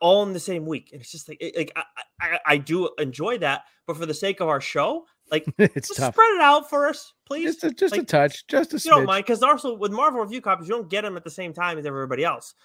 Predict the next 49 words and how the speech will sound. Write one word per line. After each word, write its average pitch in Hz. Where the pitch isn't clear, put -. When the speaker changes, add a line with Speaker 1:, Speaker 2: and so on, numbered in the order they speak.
Speaker 1:
So 180
it's 151
a 190
little 247
bit 196
harder 196
to, 143
to 131
get 175
some 156
of 147
those 139
in 147
Speaker 2:
And 151
they 185
Speaker 1:
ahead 185
of -
Speaker 2:
give 208
Speaker 1:
the 190
Speaker 2:
'em -
all 185
Speaker 1:
show. -
Speaker 2:
to 180
us 165
on 147
one 165
day 170
now 117
instead 131
of 120
over, 120
you 117
know, 113
on 143
two 135
Speaker 1:
Yes. 127
Speaker 2:
different 123
days, 104
which 110
is 110
Speaker 1:
Yeah, 139
I 113
don't 131
know 127
what 117
Speaker 2:
tough. -
Speaker 1:
that's 120
about. 107
But, 120